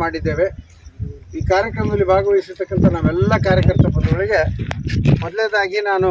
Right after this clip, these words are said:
ಹೃತ್ಪೂರ್ವಕವಾದ ಅಭಿನಂದನೆಗಳನ್ನು ಈ ಸಂದರ್ಭದಲ್ಲಿ ಹೇಳಲಿಕ್ಕೆ ಬಯಸ್ತೇನೆ. ಈ ಒಂದು ಕಾರ್ಯಕ್ರಮವನ್ನ ಡಿಪ್ಲೊಮಾ ಕಾಲೇಜಿನಲ್ಲಿ ವಿ ಎಂ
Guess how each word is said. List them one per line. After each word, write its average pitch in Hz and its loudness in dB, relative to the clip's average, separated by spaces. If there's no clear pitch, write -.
ಹೃತ್ಪೂರ್ವಕವಾದ 185 0
ಅಭಿನಂದನೆಗಳನ್ನು 175 -2
ಈ 165 -4
ಸಂದರ್ಭದಲ್ಲಿ 320 0
ಹೇಳಲಿಕ್ಕೆ - -2
ಬಯಸ್ತೇನೆ. - -4
ಈ 202 0
ಒಂದು 208 0
ಕಾರ್ಯಕ್ರಮವನ್ನ 190 -2
ಡಿಪ್ಲೊಮಾ 196 0
ಕಾಲೇಜಿನಲ್ಲಿ 185 2
ವಿ 175 6
ಎಂ 196 2